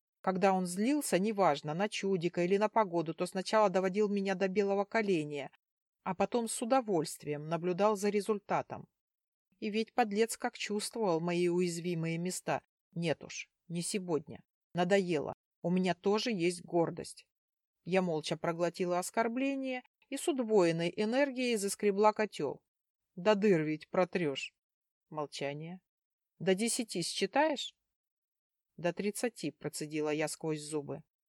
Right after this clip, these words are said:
«На каком языке?» Вэл сел на краешек стола рядом с корытом,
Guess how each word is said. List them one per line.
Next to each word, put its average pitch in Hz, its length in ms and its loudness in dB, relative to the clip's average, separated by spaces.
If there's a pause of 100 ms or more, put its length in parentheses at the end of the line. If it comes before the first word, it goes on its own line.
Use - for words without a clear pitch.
(260)
«На 196 140 -4
каком 175 340 -2
языке?» 151 580 -6 (760)
Вэл 190 340 2
сел 202 320 0
на 175 120 0
краешек 165 520 -2
стола 226 380 2
рядом 202 300 2
с - 120 -10
корытом, 156 500 -2